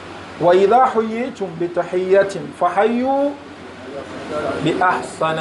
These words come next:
مِنْهَا أَوْ رُدُّوهَا." If you are greeted with a greeting, either if you are greeted with a greeting, فَحَيُّوا بِأَحْسَنَ مِنْهَا،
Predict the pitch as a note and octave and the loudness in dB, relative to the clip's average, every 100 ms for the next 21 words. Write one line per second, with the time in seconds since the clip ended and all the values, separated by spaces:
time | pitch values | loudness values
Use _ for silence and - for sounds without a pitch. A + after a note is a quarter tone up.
0 | D#3 F3 F3 C#3 - F3 G#3 G#3 G#3 F#3+ | -4 -4 -6 -6 0 6 6 6 2 -2
1 | D#3 D3+ D#3 B2 C#3+ C#3+ - - - - | -6 -8 -8 -6 -4 -6 -8 -20 -18 -14
2 | - - - - - - - - B3+ - | -12 -12 -12 -12 -12 -10 2 4 4 2
3 | G3 F#3+ F3 F3 G#3 - D#3+ E3+ G3+ - | 2 4 4 4 2 -2 -6 -4 -2 4
4 | G#3+ F3 E3+ - D3+ - F3+ F3+ D3 - | 4 4 -6 -6 -6 -2 -2 -2 -6 -8
5 | - - - - - - - - - - | -12 -12 -6 -6 -4 -6 -8 -6 -6 -6
6 | - - - - - - D3+ E3 G3+ G#3 | -10 -12 -12 -12 -10 -2 2 4 4 4
7 | F3+ E3+ - A3+ A#3+ A#3+ G3 G#3 G#3 - | 4 4 2 2 4 4 4 2 0 -8
8 | - D3+ D#3 F3+ - D3 E3 E3 F#3+ A3 | -6 -4 0 0 0 -2 0 2 4 4
9 | A3 G3+ F3+ D3+ D#3+ - F3+ - - - | 2 -4 -4 -6 -6 0 0 -2 -10 -4
10 | D#3+ D3 D3 D3 C3+ C3+ | -2 -2 -4 -6 -6 -8